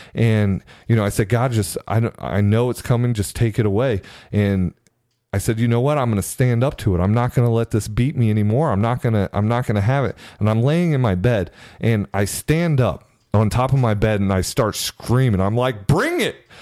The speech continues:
Do, do whatever you have to do to me.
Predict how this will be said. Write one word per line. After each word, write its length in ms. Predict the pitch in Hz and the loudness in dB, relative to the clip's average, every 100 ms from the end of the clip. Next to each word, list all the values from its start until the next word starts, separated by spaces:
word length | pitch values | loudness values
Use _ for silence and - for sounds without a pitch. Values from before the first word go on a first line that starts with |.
| - 107 | -12 -2
Do, 340 | 117 240 269 - 151 | 0 0 -2 -6 0
do 240 | 190 302 | 2 2
whatever 480 | 277 269 285 233 240 | 2 0 0 0 0
you 220 | 220 214 | 0 2
have 300 | 190 220 196 | 2 0 0
to 80 | 190 | -2
do 340 | 151 180 196 175 | 0 2 2 0
to 260 | - 190 | 0 0
me. 300 | 165 92 78 | 2 -2 -4